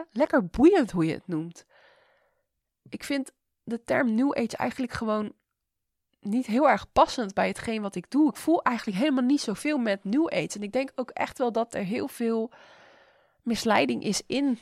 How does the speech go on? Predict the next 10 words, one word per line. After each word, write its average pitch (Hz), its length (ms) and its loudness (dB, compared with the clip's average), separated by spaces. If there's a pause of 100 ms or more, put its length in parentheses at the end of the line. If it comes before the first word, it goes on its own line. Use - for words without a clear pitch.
(120)
dit 175 400 -6 (320)
veld. 180 360 -6
Net 247 200 -2
als 262 140 -4
dat 220 140 -4
het 226 180 -8
ook 226 180 -2
is - 220 -6
binnen 214 260 -4
religie. 196 560 -4